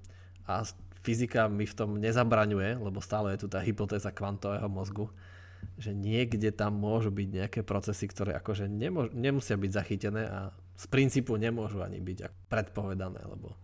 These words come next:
No ale zase tú hypotézu vyvracia, že ale zase to nemôže byť ani úplne náhodné, lebo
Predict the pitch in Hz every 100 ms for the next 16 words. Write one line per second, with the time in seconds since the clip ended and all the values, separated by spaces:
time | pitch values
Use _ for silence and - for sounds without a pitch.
0 | - - - - 113 147 143 123 135 139
1 | 123 117 - - 135 131 123 127 120 120
2 | 120 123 113 117 123 135 143 135 139 135
3 | 135 127 127 135 120 110 113 127 131 120
4 | 110 113 110